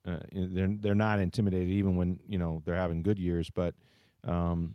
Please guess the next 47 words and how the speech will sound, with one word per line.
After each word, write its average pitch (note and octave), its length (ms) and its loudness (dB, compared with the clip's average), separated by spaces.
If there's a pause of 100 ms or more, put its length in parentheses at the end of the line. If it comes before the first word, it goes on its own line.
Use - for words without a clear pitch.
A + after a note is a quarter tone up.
(120)
that's G#2 280 -2
something C3 440 0
to B2+ 60 4
watch. B2 540 -2
You F2+ 160 -2
know, F#2 160 0
it F#2 80 -2
really G2+ 320 0
is. G#2 200 0
I, F2+ 80 0
I, F2+ 220 -6 (300)
they G#2+ 140 -2
haven't D#3 320 0
been D#3 180 2
good C#3+ 220 4
for A2+ 180 2
a G#2 60 4
while. F#2+ 460 2 (120)
I - 40 -6
mean, F#2+ 120 0
if F2+ 80 -4
you G#2 80 0
think D#3 240 -4
about, G#2 400 0
you G#2 140 -4
know, F2+ 240 -2 (120)
last G2+ 420 -4
year G2+ 320 2
and E2 140 -2 (460)
sort F#2+ 240 0
of F#2 80 0
how G2 140 0
the F#2+ 100 -2
Saints G2 320 -4
came, G2 380 -2
came, F#2+ 460 -4
you G2+ 100 -4
know, F2+ 180 0
had F#2+ 160 -2
a F#2 80 0
buzzkill F#2+ 640 0
after F#2 200 -2
their F#2 160 2
Super G2 260 -6
Bowl F#2+ 240 0
run, F#2+ 300 0 (560)
um, E2 520 0